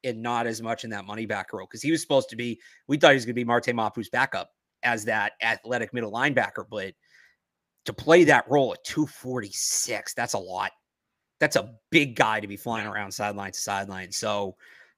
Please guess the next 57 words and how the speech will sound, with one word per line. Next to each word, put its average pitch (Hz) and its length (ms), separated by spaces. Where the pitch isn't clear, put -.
or 127 260
I 139 160
may, 160 200
he 147 280
seems 170 220
like 156 100
a 147 60
guy 147 160
that 131 60
just 113 120
wants 117 160
to 107 60
get 117 80
in 120 80
the 123 60
gym 123 180
and 117 80
get 110 120
huge. 127 360
Maybe 120 200
it 120 60
was 104 140
that, 113 300
but 117 240
that's 127 460
it, 127 380
given 160 200
he's 160 140
a 139 60
guy 151 180
that 117 140
didn't 165 320
play 190 260
on 175 140
defense 147 460
the 135 60
second 156 300
half 151 260
of 143 80
last 143 320
year, 135 280
so - 100
he 113 80
kinda 135 240
seemed 156 200
to 139 40
be 135 140
on 135 100
the 127 120
outs 139 220
of 117 100
the - 40
coaching 135 260
staff, 104 320
and 120 100
now 147 160
he's 131 220